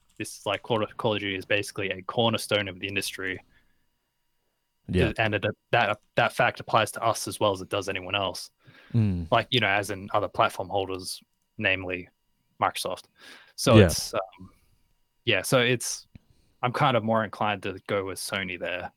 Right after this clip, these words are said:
Speaker 1: 'cause that does sound very true to
Speaker 2: Yeah.
Speaker 1: reality.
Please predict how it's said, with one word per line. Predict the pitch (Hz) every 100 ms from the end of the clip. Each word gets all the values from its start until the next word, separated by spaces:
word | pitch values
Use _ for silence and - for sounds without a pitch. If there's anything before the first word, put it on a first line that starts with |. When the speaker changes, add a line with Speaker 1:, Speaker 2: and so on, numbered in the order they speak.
| _
Speaker 1:
'cause | - 101 -
that | - 92 _ _
does | 98 90
sound | 95 90 87 - _
very | 92 90
true | - 98 92
to | 90 90 - - - -
Speaker 2:
Yeah. | 120 127 92
Speaker 1:
reality. | 101 95 95 101